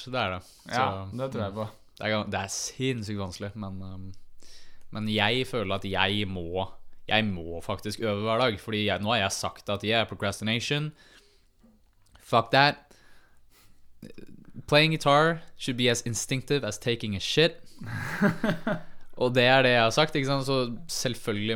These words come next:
Speaker 1: må jeg spille gitar hver dag.
Speaker 2: Men det her er jo
Speaker 1: Så,
Speaker 2: gull,
Speaker 1: ja.
Speaker 2: fordi ikke bare gjør du det for en måte å, at du får patrons på den måten, men
Speaker 1: Mm.
Speaker 2: du gjør deg selv en tjeneste også.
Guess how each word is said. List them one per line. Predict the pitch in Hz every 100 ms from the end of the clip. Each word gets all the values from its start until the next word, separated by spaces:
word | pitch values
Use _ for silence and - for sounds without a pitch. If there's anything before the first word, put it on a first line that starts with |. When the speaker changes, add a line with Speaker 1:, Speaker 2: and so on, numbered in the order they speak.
| 110
Speaker 1:
må | 98 98
jeg | 92 95
spille | 95 101 98
gitar | 98
hver | 98 120
dag. | 127 -
Speaker 2:
Men | 180
det | 196
her | 208 190
er |
jo | 180
Speaker 1:
Så, | 160
Speaker 2:
gull, | 156 208
Speaker 1:
ja. | - - 117
Speaker 2:
fordi | 170 170 175 147
ikke | 165 180
bare | 190 180 117 131
gjør | 135 117 113
du | 117
det | 123
for | 127 131
en |
måte | 135 117 - 117
å, | 113 117 117 117 90
at | 120 117
du | 117
får | - 110 113 113 110
patrons | 104 - 113 110 110 - - -
på | - 113 110
den | 110
måten, | 113 113 170 202 - - - -
men | 135 139
Speaker 1:
Mm. | 147 143 139 127 117
Speaker 2:
du | 135
gjør | 135 120 117
deg |
selv | 123 131 107
en | 113
tjeneste | 120 107 - 147
også. | 180